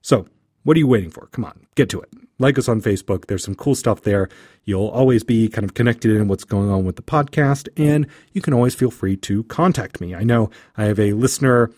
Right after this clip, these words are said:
from the U S who is visiting Bulgaria this weekend, and we met and had coffee, so, uh, I'm always around, a bit busy sometimes, but please get in touch. Also, finally,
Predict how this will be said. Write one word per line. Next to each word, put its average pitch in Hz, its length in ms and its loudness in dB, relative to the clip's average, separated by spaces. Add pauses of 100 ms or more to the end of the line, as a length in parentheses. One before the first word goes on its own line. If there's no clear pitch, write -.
from 120 180 2
the 113 80 4
U 104 180 2
S 135 240 -2
who 113 120 0
is 98 80 -2
visiting 107 400 0
Bulgaria 98 460 0
this 95 200 -4
weekend, 120 340 -2
and 120 120 -2
we 101 100 0
met 107 180 2
and 98 100 -6
had 98 220 -6
coffee, 107 400 -4
so, 104 300 -4 (440)
uh, 95 60 -8
I'm 107 160 0
always 117 220 6
around, 110 340 2
a 131 40 -8
bit 117 180 -6
busy 95 220 -4
sometimes, 101 500 -6
but 127 280 -2 (360)
please 139 300 0
get 110 200 -4
in 110 180 -6
touch. - 420 -16 (800)
Also, 139 340 0
finally, 120 460 -4